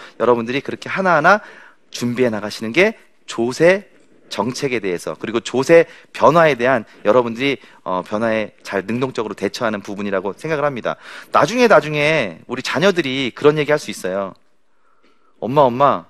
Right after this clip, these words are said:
비과세가 뭐야?" 아, 그게 옛날, 옛날 한옛날에 이자를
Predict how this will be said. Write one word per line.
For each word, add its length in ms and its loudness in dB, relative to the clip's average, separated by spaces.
비과세가 600 0
뭐야?" 400 -2
아, 440 -6
그게 260 -4
옛날, 300 -2
옛날 240 -4
한옛날에 800 -4
이자를 760 0